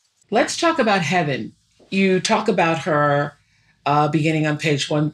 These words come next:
thirty-seven. You met her at a leadership camp, and I want to know, she wanted to tell you about her mother's boyfriend who had been messing with her,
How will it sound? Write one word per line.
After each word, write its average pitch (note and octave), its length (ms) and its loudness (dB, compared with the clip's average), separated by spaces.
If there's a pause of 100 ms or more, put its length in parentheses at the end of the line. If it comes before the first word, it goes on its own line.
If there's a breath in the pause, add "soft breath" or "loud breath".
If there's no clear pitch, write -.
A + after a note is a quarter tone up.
thirty-seven. C#3+ 840 -2 (360 soft breath)
You D#3+ 140 0
met E3 240 2
her D#3+ 580 0
at D3 100 0
a C#3+ 80 2
leadership E3 500 0
camp, D3 440 -4 (100)
and C#3+ 140 2
I D3 60 4
want D3+ 180 2
to D3+ 80 2
know, C#3 480 0
she - 160 -2
wanted F#3+ 260 2
to F3+ 140 -2
tell E3 240 2
you E3 240 -4 (340 loud breath)
about D3 480 0 (280)
her F#3+ 260 -2
mother's E3 420 0
boyfriend D3+ 600 -2
who C#3+ 160 -2
had C#3 180 -2
been C3+ 380 0 (320 soft breath)
messing D3+ 580 2
with B2+ 200 0
her, - 440 0